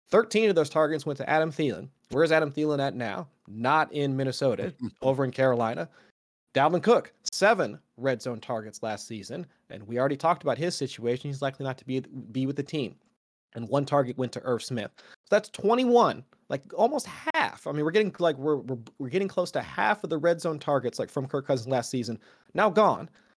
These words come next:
Speaker 1: I know vacated targets aren't necessarily a thing, but if we're assuming similar volume for the entirety of the offense, those targets have to go somewhere. And my assumption is, like, with the draft capital they paid for it, the way that, uh, Jordan Addison plays,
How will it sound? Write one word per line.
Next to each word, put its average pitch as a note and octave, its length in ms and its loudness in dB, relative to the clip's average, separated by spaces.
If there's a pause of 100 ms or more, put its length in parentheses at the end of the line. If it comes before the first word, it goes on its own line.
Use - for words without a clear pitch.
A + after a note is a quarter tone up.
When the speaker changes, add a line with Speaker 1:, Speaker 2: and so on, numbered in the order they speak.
(160)
Speaker 1:
I E3 100 -12
know G3 140 -8
vacated F3+ 600 -4
targets E3+ 400 -2
aren't D3 160 -8
necessarily D#3 600 -2
a B2+ 60 -4
thing, F3 300 -2
but C#3 140 -2
if C3 120 -12
we're C#3+ 120 0
assuming E3+ 480 -2 (160)
similar F3+ 380 4
volume E3 540 4
for C#3+ 160 -4
the C#3+ 120 0
entirety D3 460 2
of C3+ 100 0
the - 120 -2
offense, C#3+ 520 0 (360)
those C#3+ 260 4
targets D3 360 0
have C#3+ 240 0
to C3 80 -6
go C#3+ 220 2
somewhere. C#3 520 -2 (720)
And A#2 160 -4
my C#3 200 4
assumption E3 440 -2
is, F3 240 -2
like, D3+ 160 -6
with D3+ 160 -4
the - 140 -4 (160)
draft D#3+ 300 0
capital E3+ 300 -2
they D3+ 140 -4
paid E3+ 280 -2
for E3 280 4
it, D3+ 100 -2 (300)
the B2+ 80 -4
way C#3+ 280 4
that, E3 240 2 (120)
uh, C3+ 140 2
Jordan D3+ 320 2
Addison D3 400 -4
plays, E3 460 2